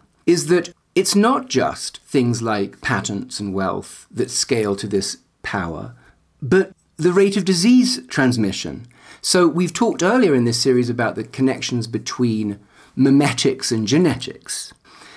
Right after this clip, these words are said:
But cities are a very interesting machine because they impose, through mechanisms that we still don't fully understand, this extraordinary universality on the way very different transmission dynamics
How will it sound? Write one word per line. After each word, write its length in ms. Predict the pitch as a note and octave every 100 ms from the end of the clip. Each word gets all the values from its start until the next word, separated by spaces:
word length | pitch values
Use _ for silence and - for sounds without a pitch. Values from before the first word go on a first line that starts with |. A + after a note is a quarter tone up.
| - -
But 140 | D#3 -
cities 440 | - D#4 A#3+ D3
are 60 | C#3+
a 60 |
very 280 | C#3 G#3 F#3+
interesting 320 | D3+ - C3
machine 440 | C3 - A#3+ F3+ C3
because 360 | B2+ D3 C3
they 180 | C#3 C#3
impose, 1040 | C3 B2+ - A#3+ G3 B2+ G2+ G2 - - - - - _
through 220 | - C#3+
mechanisms 680 | D3 E3 E3+ D3+ C3 B2+ B2
that 100 | B2
we 100 | B2
still 280 | B2 E3+ D#3
don't 200 | C3+ -
fully 280 | - B2+ B2
understand, 1000 | A2 G2+ - E3+ D3+ G2 F2 G2 B2+ - _ _ -
this 180 | C#3+ F3
extraordinary 1080 | - - F3+ F#3 D#3 D#3 C#3+ C3+ C3 B2+ - -
universality 1300 | D#3+ D3+ C#3 B2 - G#3 F#3 E3 - A#2 - - _ - - -
on 140 | D3
the 80 | C#3
way 260 | C#3+ C3+ B2+
very 260 | C#3 C#3+
different 320 | C3+ B2+ B2+
transmission 800 | B2+ C3 B2 B2+ B2 - A#2 A2 -
dynamics 640 | B2 A#2+ A2+ A2 - -